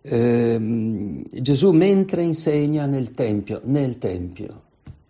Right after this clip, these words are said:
che è il suo luogo, il luogo privilegiato della sua missione.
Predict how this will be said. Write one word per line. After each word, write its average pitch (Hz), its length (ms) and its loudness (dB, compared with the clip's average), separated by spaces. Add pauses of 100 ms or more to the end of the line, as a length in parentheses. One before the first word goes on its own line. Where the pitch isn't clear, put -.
(480)
che - 100 -4
è 131 40 2
il 123 140 2
suo 117 240 -2
luogo, 117 560 -2 (800)
il - 100 -2
luogo 120 360 4
privilegiato 104 880 -2
della 92 200 -10
sua 95 180 -10
missione. 95 680 -6